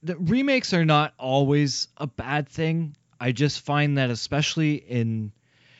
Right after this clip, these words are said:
in the, <sighs> well, the horror genre has been kind of smartening up. They're getting a bit better with this now, but for a long time there, and, and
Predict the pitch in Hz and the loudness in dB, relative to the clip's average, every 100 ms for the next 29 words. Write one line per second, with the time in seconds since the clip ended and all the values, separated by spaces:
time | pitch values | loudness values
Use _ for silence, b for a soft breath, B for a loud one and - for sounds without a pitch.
0 | b 143 151 139 139 B B B B B | b 0 2 2 -2 B B B B B
1 | _ _ _ 123 135 139 139 190 185 143 | _ _ _ -6 -4 -4 -2 -2 0 -2
2 | 127 120 117 113 107 - - 107 98 110 | -2 -2 -2 -2 -4 -8 -8 -10 -8 -6
3 | 110 95 - _ - - 117 110 107 101 | -6 -8 -16 _ -12 -8 -6 -6 -8 -8
4 | 95 - 110 127 123 110 107 - 110 104 | -10 -10 -6 -2 -2 -2 -4 -4 -4 -2
5 | 98 98 101 - 104 95 92 107 98 b | -6 -8 -8 -6 -6 -8 -6 -8 -8 b
6 | b b - 170 175 202 151 143 143 127 | b b -4 0 2 0 0 0 0 0
7 | 117 104 b b b 139 139 117 _ - | -2 -4 b b b -12 -12 -12 _ -6
8 | 151 147 135 | -2 0 -2